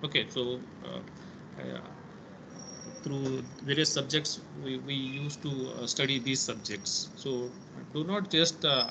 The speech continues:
appear, uh, do not st-, uh, just study for exam, but try to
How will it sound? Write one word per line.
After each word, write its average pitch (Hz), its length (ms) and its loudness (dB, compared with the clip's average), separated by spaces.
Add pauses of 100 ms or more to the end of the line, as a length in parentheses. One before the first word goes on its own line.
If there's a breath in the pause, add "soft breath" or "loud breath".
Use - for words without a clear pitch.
appear, 123 460 0 (400)
uh, 113 120 -6
do 131 180 -2
not 180 180 4
st-, - 340 0
uh, 127 240 -4
just 151 360 2
study 156 560 4 (960)
for 165 240 8
exam, 131 440 8 (480)
but 165 140 4 (240)
try 143 200 6
to 160 180 0